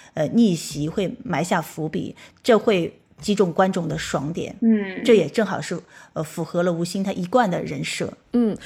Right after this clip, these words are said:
Speaker 3: 观众都会同情弱者，就像是我在看世界杯的时候，因为没有什么特别喜欢的球队，我就往往会希望说那个没有出过好成绩的球队可以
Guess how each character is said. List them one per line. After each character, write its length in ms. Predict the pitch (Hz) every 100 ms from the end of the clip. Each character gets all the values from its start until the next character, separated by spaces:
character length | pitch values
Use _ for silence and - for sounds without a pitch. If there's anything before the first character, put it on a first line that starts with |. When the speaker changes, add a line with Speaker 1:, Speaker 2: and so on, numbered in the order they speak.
| -
Speaker 3:
观 180 | 302 320
众 140 | 277
都 140 | 285
会 100 | 285
同 260 | 240 - 196
情 220 | 233 196
弱 220 | 220 254
者， 180 | 202 185
就 140 | 175 247
像 200 | 285 254
是 160 | 247
我 380 | 220 196 185 -
在 180 | - 214
看 220 | - 240
世 160 | - 220
界 160 | 214
杯 180 | 214 240
的 120 | 240
时 160 | 214 190
候， 360 | 185 185 175 170 - - -
因 120 | 240
为 140 | 254 254
没 160 | 226
有 180 | 226 202
什 220 | 202 185
么 100 | 170
特 160 | 170 233
别 140 | 196
喜 220 | 202 -
欢 260 | 170 180 175
的 220 | 175 170
球 280 | 165 - 170
队， 280 | 165 226 175
我 100 | 180
就 280 | 175 208 190
往 180 | 175 190
往 160 | 175
会 100 | 175
希 220 | 190 -
望 180 | 226 196
说 280 | 196 214 202
那 120 | 226
个 80 | 202
没 120 | 180
有 120 | 196
出 160 | 170 -
过 120 | 214
好 200 | 202 -
成 220 | - 175
绩 140 | 180 233
的 100 | 214
球 240 | - 165
队 220 | 175 175
可 200 | 170 -
以 300 | 175 175 165